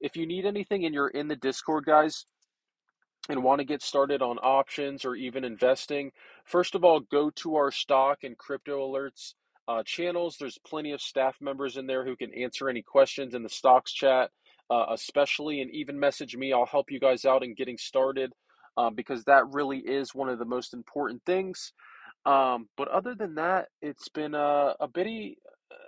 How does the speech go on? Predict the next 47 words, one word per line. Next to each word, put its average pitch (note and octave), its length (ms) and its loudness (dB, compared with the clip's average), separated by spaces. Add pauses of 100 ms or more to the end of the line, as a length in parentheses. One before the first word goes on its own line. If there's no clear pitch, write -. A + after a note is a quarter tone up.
(140)
Amazon F3 420 2
Prime D#3 300 2
Day E3 180 -2
has D#3 160 -4
been D#3 160 -6
really D#3 220 -4
good. D#3 220 -4
There D3+ 100 -2
was C3+ 120 -6
some C3 140 -6
big C#3+ 320 -2
camera, C#3+ 600 0 (360)
uh, B2+ 140 8
price C#3 400 2
errors. C#3+ 400 -2
I B2+ 60 2
saw C#3+ 180 0
some A#2 220 -4
Best C3+ 340 2
Buy C#3 200 4
price C#3+ 380 -2
errors, C#3+ 280 -6
some A#2 180 -14
T C#3 260 -12
Vs. C#3 580 -6 (380)
Um, A#2 460 2 (320)
I C3+ 80 4
saw C#3+ 460 6 (120)
early, D3+ 440 -8
early D3 360 -8
this C3+ 240 -10
morning, C#3 360 -4
there B2+ 180 -2
was, B2+ 240 -4
um, A2+ 380 -2
I A#2 60 -6
think, D3+ 200 -10 (100)
air B2 200 -2
fryers C#3 540 2
for C#3+ 200 -10
free. C#3+ 540 -6 (340)
There B2+ 140 0
was, A#2 180 -2
uh, A2 140 6
free C#3+ 300 -4
bed C3 360 4
sheets. - 560 -4